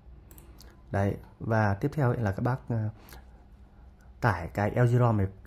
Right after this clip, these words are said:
chấm com này về nhá. L G, à quên, L G rom app này này. Đấy. Chỗ này này các bác. Đấy, tải này về này. Sau đó thì tải cả cái L G driver này về nhá. Đấy. Tải hai này nữa. Đấy, thì tất cả ba cái đấy em đã tải về, em để ở trong cái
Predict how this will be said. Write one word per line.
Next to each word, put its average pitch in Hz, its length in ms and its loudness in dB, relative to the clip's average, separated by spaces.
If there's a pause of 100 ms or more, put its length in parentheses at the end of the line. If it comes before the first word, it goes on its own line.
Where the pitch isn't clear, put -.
chấm 110 140 0
com 120 200 2
này 101 80 0
về 95 140 0
nhá. 110 180 -2 (360)
L 110 100 -2
G, 107 260 -2
à 98 100 -4
quên, 110 240 0
L 107 120 0
G 107 280 -2
rom 107 200 2
app - 220 -2
này 101 80 2
này. 87 120 -4 (160)
Đấy. 95 300 -2 (580)
Chỗ - 120 -6
này 117 120 2
này 92 140 2
các 101 80 -4
bác. 113 100 -4 (320)
Đấy, 95 320 -2 (380)
tải 90 180 -10
này 92 100 -4
về 92 120 -2
này. 85 160 -8 (920)
Sau 110 260 -2
đó 117 120 2
thì 127 60 -2
tải 87 300 -6
cả 87 180 -4
cái 98 320 -2 (400)
L 123 140 2
G 120 60 2
driver 110 560 2
này 101 80 2
về 92 180 0
nhá. 104 200 -2
Đấy. 92 220 -2 (760)
Tải 87 100 -4
hai 101 180 0
này 104 100 0
nữa. - 200 -2 (300)
Đấy, 104 140 0
thì - 120 -2
tất 175 120 0
cả 90 180 -2
ba 113 200 2
cái 104 100 0
đấy 98 140 0
em 110 120 -2
đã 117 60 -4
tải 90 260 -4
về, 90 140 -2
em 98 200 -2
để 90 140 -4
ở 90 140 -6
trong 95 320 -4
cái 92 340 -4